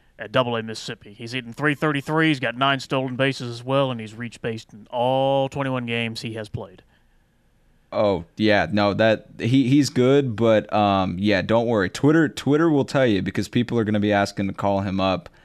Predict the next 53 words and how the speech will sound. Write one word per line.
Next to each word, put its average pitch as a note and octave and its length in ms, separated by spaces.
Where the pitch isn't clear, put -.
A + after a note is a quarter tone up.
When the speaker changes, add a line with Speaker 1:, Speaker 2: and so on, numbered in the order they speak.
Speaker 2:
rather G#2 520
soon G#2 500
here, D#2+ 260
and, F2 240
and F#2+ 220
they F#2+ 80
won't, G2+ 240
you G#2+ 100
know, F#2+ 200
he, G2 180
he A2 160
needs C3+ 260
some D#3 140
time, C3+ 380
everybody, A2 500
but G2+ 380
he B2 260
is, C3 260
uh, A2+ 440
he F3+ 160
is F#3+ 100
the F3 120
real E3 200
deal. G#2+ 320
There A#2+ 220
is, A#2+ 240
there C3 180
is A#2 160
nothing C3 380
that B2 120
is A2 140
ad-, A2 360
advertised A2 600
about G#2 240
him A2 240
that G2+ 140
is G2 120
wrong. F#2 380
<laughs> - 760
Speaker 1:
What C3+ 120
are C#3 40
you C#3 60
looking C3+ 180
forward C#3 260
to B2 60
seeing B2+ 260
when A#2+ 100
you A#2 60
go B2 80
back A#2+ 200
to A#2+ 60
New A2 80
York? A2+ 300